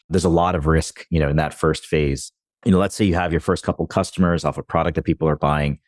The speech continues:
Then you have to start scaling the business. And somewhere around twenty to fifty people, your job is to effectively start recruiting at scale and building a management team who can effectively operate a real company. All along the way, you're trying to raise capital and, you know, minimize dilution and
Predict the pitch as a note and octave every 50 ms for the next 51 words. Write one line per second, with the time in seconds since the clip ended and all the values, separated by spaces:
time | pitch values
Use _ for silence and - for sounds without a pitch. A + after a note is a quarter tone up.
0 | _ _ _ - G2 G2 G#2 A2 G#2+ G#2 F#2 - - - - F#2 E2 - - -
1 | - F2 E2+ E2+ D#2+ C#2+ C2+ - E2 D#2 D2+ D2 C#2 D2 - - D2 C#2+ C#2+ C#2+
2 | - - F2 F2 F2+ F2 E2 D#2+ D#2 D#2 D#2 D2+ D2+ D2+ D2 - _ _ _ -
3 | - F#2+ F#2 F#2 F2+ E2+ E2+ - - F#2 - - D2+ - - F#2 F2 - E2+ D#2+
4 | D#2 D2 C#2+ - - - E2 E2+ E2+ D#2 - F2 E2 E2+ D#2+ D#2+ E2 - E2 D2
5 | - E2+ D#2 - - D#2+ D2+ D2+ - - E2+ D#2 D2+ D2+ D#2 - - - F#2+ E2+
6 | E2 D2 C#2 - - - - E2 D#2+ D#2 C#2+ C#2+ C#2 - - E2+ E2 D#2+ D2 C#2+
7 | C#2+ D2+ D#2 D#2 - - D#2 C2 - - D2+ C#2 C2+ C#2 - - _ _ - F2+
8 | - - F2+ D#2+ - F#2 E2+ - - F#2 D#2+ D#2+ D2 - D#2 D#2 - - E2+ D#2
9 | D#2 D2+ D2 D#2 D2+ C#2+ - - D#2+ D2+ - D2 C#2 C2+ C2 C2 - - _ _
10 | _ _ _ _ - F#2+ F#2 G2 F#2+ F#2 F2+ F2 E2+ D#2+ D#2+ F2+ F#2 F2+ E2+ E2
11 | D#2 - - F2 E2 D#2 D#2+ D#2 D#2+ E2 D#2+ - - D#2 D2+ D2+ - - D#2+ D#2
12 | D#2 D2+ D2+ D2 C#2 C#2+ - D#2+ E2 D2+ D2+ D#2 E2+ F2 E2 D#2 D#2 D#2 - -
13 | D#2 D2+ D2+ D2+ - - D#2+ D2 C#2+ C#2 C2+ C#2 D2 -